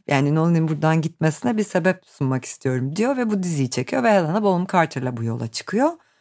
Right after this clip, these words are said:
Sadece üç bölüm bu arada gerçekten, e, bir oturuşta bitirmelik bir dizi. Böyle kırk beş elli dakikalık bölümler. Helena Bonham Carter dışındaki oyunculardan bahsetmek gerekirse dizideki Jack Barton rolündeki Con O'Neill,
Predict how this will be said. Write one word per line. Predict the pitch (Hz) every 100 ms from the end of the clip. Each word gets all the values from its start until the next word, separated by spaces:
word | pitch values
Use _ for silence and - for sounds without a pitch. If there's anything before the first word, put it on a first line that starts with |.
| _
Sadece | - 302 294
üç | 330 -
bölüm | 196 202 302
bu | 185
arada | 147 160 240
gerçekten, | - 147 151 147 - 254 311 277
e, | 196 190 196
bir |
oturuşta | 196 175 147 - 240
bitirmelik | 196 190 175 175 180 -
bir | 120
dizi. | 127 156 240
Böyle | 170 147
kırk | - -
beş | 156 156
elli | 156
dakikalık | 143 123 - 120 -
bölümler. | 120 123 160 254 330 - _ -
Helena | 262 277 294
Bonham | 285 302 294
Carter | 294 294 262
dışındaki | 233 - 254 247 247 -
oyunculardan | 254 220 202 185 180 185
bahsetmek | 175 170 175 190 190
gerekirse | 190 185 208 190 156
dizideki | 143 143 147 156 - 320 - _ _ _ -
Jack | 220 240 -
Barton | 254 262 254 240
rolündeki | 214 214 220 214 214 220
Con | - 233 220
O'Neill, | 220 220 202 170 175